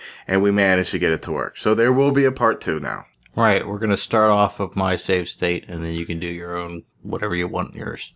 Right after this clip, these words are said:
Speaker 1: Yes, and this is gonna be super awkward because I'm, I'm jumping ahead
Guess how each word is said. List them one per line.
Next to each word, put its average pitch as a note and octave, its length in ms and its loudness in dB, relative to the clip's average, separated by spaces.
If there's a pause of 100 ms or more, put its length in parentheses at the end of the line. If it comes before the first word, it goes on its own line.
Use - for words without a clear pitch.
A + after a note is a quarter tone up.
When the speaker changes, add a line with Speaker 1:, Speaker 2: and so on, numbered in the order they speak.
(120)
Speaker 1:
Yes, F2+ 540 0
and A2 140 2
this C3 180 0
is A#2+ 80 -4
gonna A#2 240 2
be G#2+ 80 0
super B2 580 0
awkward G2 520 2
because F2+ 680 0 (460)
I'm, C3 440 2
I'm C3 180 4
jumping C3+ 340 2
ahead G2+ 540 4